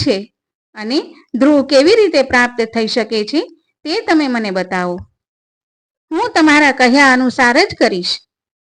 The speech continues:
તેમાં તમે બિલકુલ જૂઠ ન સમજો." રાજા શોભન બોલ્યા, "હે દેવ, મેં અશ્રદ્ધાપૂર્વક વ્રત કર્યું હતું. તેના પ્રભાવથી મને આ નગર પ્રાપ્ત થયું છે.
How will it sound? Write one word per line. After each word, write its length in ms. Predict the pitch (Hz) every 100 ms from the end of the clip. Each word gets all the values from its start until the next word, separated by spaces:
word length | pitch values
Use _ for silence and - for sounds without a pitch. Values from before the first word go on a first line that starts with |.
| _ -
તેમાં 560 | 240 233 294 320 - _
તમે 220 | 254 254 233
બિલકુલ 440 | 254 277 311 277
જૂઠ 320 | 202 269 277
ન 220 | 247 277
સમજો." 540 | 440 262 208 185 190 _ _ _ _ _ _ _ _ _ _
રાજા 420 | 320 370 339 349
શોભન 480 | 285 269 254 294 294
બોલ્યા, 440 | 233 226 254 285 262 _ _ -
"હે 180 | 302 254
દેવ, 320 | 214 220 311 - _ _ -
મેં 260 | 320 370 330
અશ્રદ્ધાપૂર્વક 1040 | 311 349 349 294 302 277 269 262 302 302
વ્રત 280 | 226 233 294 359
કર્યું 440 | 240 226 285 294 214
હતું. 280 | 202 208 _ _ _ _ _ _ _ _ -
તેના 640 | 320 339 311 269 285 - _
પ્રભાવથી 840 | 285 269 254 294 403 349 202 - _ _ -
મને 300 | 226 240 254
આ 220 | - 220
નગર 300 | 220 208 220
પ્રાપ્ત 400 | 208 233 262 - 392 -
થયું 280 | 247 196 190
છે. 300 | 185 214